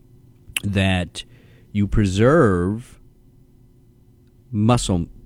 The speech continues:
tissue. We wanna make sure that we prevent muscle loss when we're losing weight. So how can we go about this? I'm gonna read you this, uh, article. It came out of the Journal of Nutrition,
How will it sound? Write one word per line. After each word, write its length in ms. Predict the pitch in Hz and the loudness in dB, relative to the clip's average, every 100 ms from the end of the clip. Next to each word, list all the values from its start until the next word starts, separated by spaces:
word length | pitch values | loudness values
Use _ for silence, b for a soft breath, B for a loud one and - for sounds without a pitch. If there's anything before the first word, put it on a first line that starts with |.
| - - - - | -20 -20 -20 -12
tissue. 320 | 87 - - - - | -10 -10 -14 -20 -10
We 80 | 95 | -2
wanna 180 | 104 110 | 2 2
make 180 | 120 131 | 2 0
sure 140 | 135 | -4
that 120 | 110 | -2
we 220 | 87 98 B B B - | -2 -2 B B B -6
prevent 420 | 101 95 127 143 | -2 0 0 0
muscle 480 | 104 104 107 - 95 | -2 0 0 -2 -2
loss 300 | 87 82 - | 0 -2 -4
when 100 | 87 | -4
we're 80 | 82 | -4
losing 420 | 80 80 80 78 | -4 -6 -6 -6
weight. 220 | 76 - | -8 -12
So 80 | 85 | -8
how 160 | 107 123 | -6 -4
can 160 | 104 | -2
we 80 | 92 | -2
go 220 | 90 90 | 0 0
about 340 | 85 90 92 - | 0 0 -2 -2
this? 240 | 76 - B B B B B - | -8 -10 B B B B B 2
I'm 140 | 202 | 4
gonna 120 | 226 | 4
read 280 | 151 170 151 | 4 4 4
you 80 | 135 | 4
this, 440 | 120 120 - - - | 4 2 -2 -12 -4
uh, 220 | 117 110 113 | 0 0 2
article. 400 | 123 113 107 95 | 2 2 0 -2
It 80 | - | 0
came 160 | 135 | 0
out 80 | 127 | 2
of 80 | 107 | 0
the 80 | 101 | 0
Journal 260 | 113 117 | 2 2
of 80 | 110 | 2
Nutrition, 560 | 131 131 - 87 - | 0 -2 -4 -6 -6